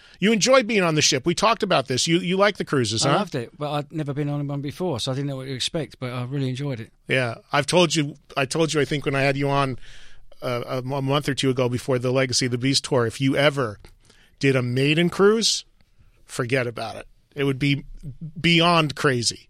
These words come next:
Speaker 1: Would you ever entertain something like that?
Speaker 2: I wouldn't mind doing it, but I don't, I'm not sure about the rest of them. I suppose I'd have to have a word. But
Speaker 1: Five other guys, you'd ha-,
Speaker 2: <laughs> Yeah.
Speaker 1: five other guys plus Rod, you'd have to convince.
Speaker 2: Yeah. Yeah, you never know.
Speaker 1: <laughs> Yeah, that would be crazy because, uh,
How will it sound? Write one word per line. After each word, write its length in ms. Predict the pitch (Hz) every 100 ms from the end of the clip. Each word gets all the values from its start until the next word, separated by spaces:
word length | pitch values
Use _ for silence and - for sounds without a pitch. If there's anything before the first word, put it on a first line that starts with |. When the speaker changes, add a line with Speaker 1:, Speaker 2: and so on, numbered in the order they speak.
| -
Speaker 1:
Would 160 | 139 135
you 120 | 160
ever 140 | 185
entertain 420 | 190 202 - 196 208
something 280 | 226 220
like 180 | 226 233
that? 240 | 262 269 247
Speaker 2:
I 80 |
wouldn't 200 | 170 185 123
mind 220 | 123 120
doing 240 | 131 143
it, 140 | 196 -
but 200 | 147 143
I 100 | 139
don't, 140 | 131 143
I'm 60 |
not 140 | 151 120
sure 140 | 156
about 200 | 135 143
the 60 | 123
rest 180 | 147 139
of 60 | 117
them. 80 | 135
I 20 |
suppose 220 | - 143
I'd 40 | 139
have 100 | 127
to 80 | 139
have 120 | 135
a 60 |
word. 300 | 135 165 143 120
But 80 | 139
Speaker 1:
Five 220 | 160 165
other 200 | 160 156
guys, 360 | 151 170 170 151
you'd 140 | 135
ha-, 140 | 190 - -
Speaker 2:
<laughs> 120 | -
Yeah. 100 | 208
Speaker 1:
five 180 | 220 240
other 140 | 220
guys 240 | 208 214 -
plus 280 | 214 196
Rod, 300 | 185 208 196
you'd 120 | 165 160
have 140 | 160
to 60 | 165
convince. 540 | - 165 160 175 190 165
Speaker 2:
Yeah. 100 | 107 - - 170 - 190 - 190 - 170
Yeah, 200 | - 185
you 120 | 143 143
never 200 | 160 151
know. 240 | 156 156 139
Speaker 1:
<laughs> 80 | -
Yeah, 380 | 143 143 135 110 _
that 180 | 151 165
would 140 | 160
be 300 | 139 151 147
crazy 460 | - 165 165 156 139
because, 420 | 135 156 139 -
uh, 260 | 139 135